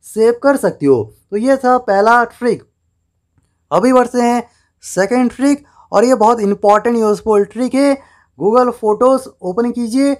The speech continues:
Google फोटोज़ ओपन करने के बाद ये प्रोफाइल फ़ोटो आइकन पे क्लिक कीजिए,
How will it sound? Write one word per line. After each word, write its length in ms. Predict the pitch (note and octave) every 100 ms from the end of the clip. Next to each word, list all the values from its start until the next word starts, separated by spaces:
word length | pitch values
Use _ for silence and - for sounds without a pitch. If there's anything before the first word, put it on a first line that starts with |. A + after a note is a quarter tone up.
| _ _ -
Google 300 | D#3 A#3+ B3
फोटोज़ 420 | A#3+ A3 A3+ A#3 A3
ओपन 240 | G#3+ A3+
करने 300 | G#3 G3+ A3+
के 100 | G#3+
बाद 200 | A3 A#3
ये 160 | A3+ A#3
प्रोफाइल 560 | A3+ A3 A3 A#3+ B3 B3
फ़ोटो 340 | - G#3+ A3
आइकन 360 | A3+ G3 A3+ A3
पे 100 | G3+
क्लिक 220 | G3 A#3
कीजिए, 420 | A#3 A3+ B3 C#4